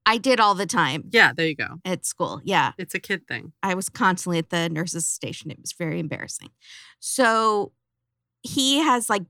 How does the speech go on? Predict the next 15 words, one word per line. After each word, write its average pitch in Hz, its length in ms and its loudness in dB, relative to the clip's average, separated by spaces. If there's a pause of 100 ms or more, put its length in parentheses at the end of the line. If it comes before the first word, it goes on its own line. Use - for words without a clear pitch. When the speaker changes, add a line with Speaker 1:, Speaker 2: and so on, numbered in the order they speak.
Speaker 1:
bloody 202 480 0
nose, 180 460 2
bloody 196 360 -2
face, 175 380 0
and 190 140 -4
then 190 80 -2
we 185 80 -2
see 190 160 -6
blood 180 380 0
dripping 180 340 -4
down 170 300 0 (260)
onto 185 340 0
his 180 200 -2
white 180 280 0
shirt, 208 380 2